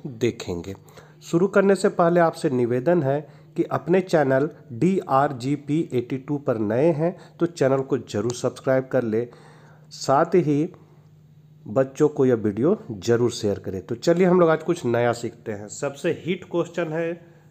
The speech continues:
जो एग्जाम में आता ही आता है, मांग के नियम का विश्लेषण विस्तार में करें तथा इसकी सीमाओं का भी उल्लेख करें।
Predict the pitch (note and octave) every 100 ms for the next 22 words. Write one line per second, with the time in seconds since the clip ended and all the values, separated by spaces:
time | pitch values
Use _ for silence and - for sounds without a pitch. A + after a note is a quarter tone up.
0 | - A#2 C#3+ F3 G#3 G#3+ - - - B2
1 | B2 C#3 D3+ E3 D#3+ - B2 A#2+ C3+ C#3
2 | F3+ D#3 - C3 A#2 A#2 E3+ - - -
3 | - - B2 B2 B2+ D#3 G3+ G3+ G3+ F3
4 | D#3+ E3+ F3+ F3 D3+ D#3+ C3+ C3 - C#3
5 | D3+ A2+ A#2 D3 B2+ B2+ - B2 C3 F3
6 | F#3 F3 C#3+ D3+ D3 C3 C3 C3 C3+ A2+
7 | - E3 - A#2 A2 A#2+ A#2+ A2 G2+ C#3
8 | - A#2 G#2 G#2 G2 G2+ G2